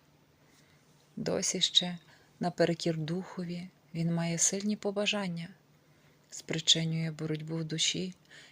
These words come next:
і не дає спокою душевному царству. Але ти, що володієш силою моря і втихомирюєш розбурхані хвилі, встань і допоможи мені.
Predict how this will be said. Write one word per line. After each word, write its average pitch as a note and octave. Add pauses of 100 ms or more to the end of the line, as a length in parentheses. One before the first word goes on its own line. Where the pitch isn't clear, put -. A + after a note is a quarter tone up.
(120)
і F3+
не G3
дає A#3
спокою -
душевному D#3+
царству. D#3 (1160)
Але E3
ти, E3+ (480)
що -
володієш E3+
силою E3+
моря E3+ (1080)
і F3
втихомирюєш E3
розбурхані D#3+
хвилі, E3 (920)
встань E3+
і F3
допоможи E3
мені. E3+